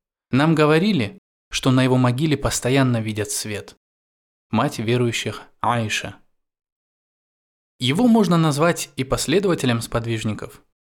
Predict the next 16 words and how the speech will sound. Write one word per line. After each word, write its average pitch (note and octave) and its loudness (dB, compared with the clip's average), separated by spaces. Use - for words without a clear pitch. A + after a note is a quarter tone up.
и - -6
сподвижником. A2+ -4
Он D#3+ 4
вел G#3+ 2
переписку F#3 0
с - -6
пророком, D3+ 0
да A#2 0
благословит A#2+ -2
его B2 2
Аллах A#2 0
и A#2 -2
приветствует. A2 -8
Когда C3 -2
он E3+ 2
скончался, D3+ 0